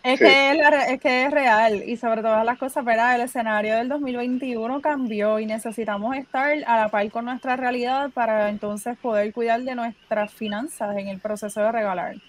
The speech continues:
Speaker 1: Así es que, parecida y diferente la pregunta número dos, ¿para qué queremos regalar? ¿Para qué queremos regalar en la, en,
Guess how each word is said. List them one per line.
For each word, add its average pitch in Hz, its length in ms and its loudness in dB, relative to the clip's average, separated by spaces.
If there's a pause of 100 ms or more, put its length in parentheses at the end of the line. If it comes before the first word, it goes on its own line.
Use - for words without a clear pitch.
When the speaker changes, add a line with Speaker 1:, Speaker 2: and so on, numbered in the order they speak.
(400)
Speaker 1:
Así 240 280 0
es 277 340 -2
que, 220 340 -2 (340)
parecida 254 580 6
y 294 40 0
diferente 320 580 2
la 254 120 0
pregunta 240 360 -2
número 262 300 -2
dos, 247 540 0
¿para 226 240 4
qué 233 200 -4
queremos 247 380 -4
regalar? 190 540 -2 (1080)
¿Para 226 280 4
qué 226 240 -2
queremos 277 420 -4
regalar 240 300 -2
en 233 160 -6
la, 220 180 -2
en, 220 300 -10